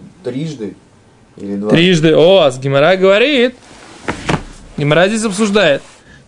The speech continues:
Speaker 2: Он видел трижды и дважды. В чем разница между видел дважды и трижды?
Speaker 1: Курбан.
Speaker 2: О, говорит, курбан. Так вот, то есть курбан получается.
Speaker 1: Две птички.
Speaker 2: Да, кур-, две птички. Курбан, жертва, она только про того, кто приносит,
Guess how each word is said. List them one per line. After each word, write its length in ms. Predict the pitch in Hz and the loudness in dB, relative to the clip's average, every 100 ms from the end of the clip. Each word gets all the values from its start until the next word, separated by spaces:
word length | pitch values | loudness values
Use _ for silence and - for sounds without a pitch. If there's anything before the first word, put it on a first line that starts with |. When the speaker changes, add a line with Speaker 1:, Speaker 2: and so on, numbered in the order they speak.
| - | 0
Speaker 2:
Он 200 | 175 190 | 2 2
видел 300 | 214 196 185 | 2 2 2
трижды 460 | 175 160 147 160 | 0 0 2 2
и 20 | |
дважды. 340 | 190 185 202 180 | 2 2 2 0
В 40 | |
чем 140 | 185 196 | 0 0
разница 260 | 180 147 | 0 -2
между 200 | 143 139 | -4 -2
видел 280 | 151 143 143 | -2 -2 -2
дважды 400 | 135 196 226 170 | 0 0 0 -2
и 20 | |
трижды? 380 | 147 135 117 123 | -2 -2 -4 -6
Speaker 1:
Курбан. 420 | 104 139 110 101 95 - - | -6 -6 -6 -8 -10 -12 -2
Speaker 2:
О, 220 | 151 156 | 2 4
говорит, 260 | 147 170 175 | 2 0 2
курбан. 600 | 240 208 175 143 139 160 | 0 2 2 0 -4 -12
Так 120 | 147 | -16
вот, 80 | 143 | -8
то 40 | 143 | -8
есть 80 | - | 0
курбан 440 | 175 165 254 285 | 0 2 0 0
получается. 640 | 240 208 202 190 185 190 | 0 0 2 2 2 -2
Speaker 1:
Две 120 | 220 | -4
птички. 440 | 214 - 151 - - - _ - | -10 -18 -18 -18 -20 -20 _ -2
Speaker 2:
Да, 280 | 147 139 - | -2 -2 -6
кур-, 140 | - 165 | -10 -6
две 200 | 151 175 | -2 -2
птички. 280 | 156 143 - - | -2 -10 -14 -2
Курбан, 880 | 180 180 165 202 302 254 226 226 160 | 2 4 4 2 2 2 0 -4 -2
жертва, 500 | 180 208 165 139 - - | 0 0 -2 -8 -10 -10
она 160 | 151 | -10
только 520 | 147 208 247 269 233 | -2 2 2 2 -2
про 240 | 165 165 160 | -2 -4 -2
того, 340 | 165 190 254 | 0 2 2
кто 320 | 240 - 220 | 0 0 0
приносит, 640 | 226 185 170 202 196 185 | 2 0 0 0 -2 -6